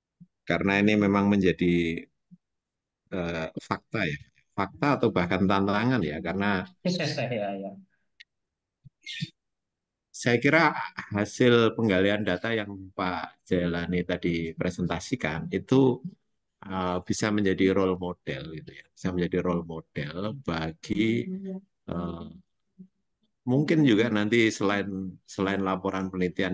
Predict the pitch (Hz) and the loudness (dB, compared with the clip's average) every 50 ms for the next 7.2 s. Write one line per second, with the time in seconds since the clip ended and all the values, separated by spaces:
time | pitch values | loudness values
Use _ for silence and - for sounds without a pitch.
0 | 92 90 85 87 85 - - - - - _ _ _ _ - 90 - _ _ _ | -2 -2 -2 -4 -6 -10 -16 -20 -20 -20 _ _ _ _ -20 -20 -20 _ _ _
1 | _ _ - 101 90 92 90 95 92 92 - - - 95 - 85 95 95 - - | _ _ 0 2 2 2 0 -2 -4 -4 -4 -4 -4 -4 -4 -4 -4 -4 -4 -2
2 | - 120 113 - 104 92 - 98 90 90 85 82 82 - _ _ _ _ _ _ | -2 -2 0 0 0 0 2 2 2 2 0 -2 -4 -8 _ _ _ _ _ _
3 | _ _ _ _ _ _ - - - 92 87 87 90 87 87 87 - _ - - | _ _ _ _ _ _ -8 -6 -2 -2 0 0 0 0 -2 -4 -4 _ -8 -4
4 | 92 - 95 92 85 - 95 90 90 87 - - 92 90 90 90 - - 92 85 | 0 2 2 4 4 4 6 6 6 4 2 2 2 2 4 2 2 2 2 2
5 | 82 87 - 101 104 101 - 95 90 - 80 78 82 87 95 101 - - - - | 2 2 2 2 2 2 0 -2 -2 -2 -4 -6 -6 -6 -8 -10 -12 -18 -10 -8
6 | 92 - - 107 110 107 104 98 - 120 104 104 98 95 90 87 90 - 110 107 | -4 0 2 2 4 4 2 2 0 0 2 4 4 4 2 0 -2 -2 -2 0
7 | 104 101 95 95 | 2 2 2 0